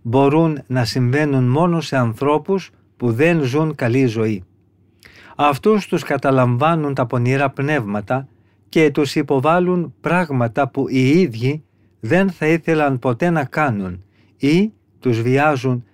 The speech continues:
να εξτομίσουν λόγια για πράγματα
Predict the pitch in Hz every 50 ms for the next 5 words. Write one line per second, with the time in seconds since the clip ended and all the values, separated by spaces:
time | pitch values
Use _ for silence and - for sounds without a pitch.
0 | _ _ _ 123 135 143 139 127 - - - - 143 127 123 143 175 185 165 -
1 | 139 123 120 120 135 160 165 143 113 113 113 110 117 107 98 - 147 156 170 160
2 | 160 160 151 139 147 135 123 107